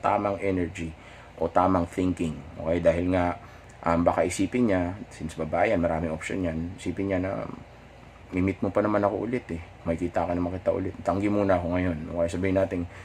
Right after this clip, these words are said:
ah, "Nandiyan ka lang naman palagi. So, tanggi na muna ako ngayon. O kaya, talikuran lang kita." Di ba? So, kung ganun thinking niya,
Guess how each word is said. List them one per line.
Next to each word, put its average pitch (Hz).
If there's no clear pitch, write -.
ah, 78
"Nandiyan 87
ka 95
lang 95
naman 95
palagi. 90
So, 85
tanggi 98
na 98
muna 90
ako 85
ngayon. 87
O 87
kaya, 90
talikuran 87
lang 87
kita." 80
Di 82
ba? 80
So, 87
kung 98
ganun 113
thinking 120
niya, 90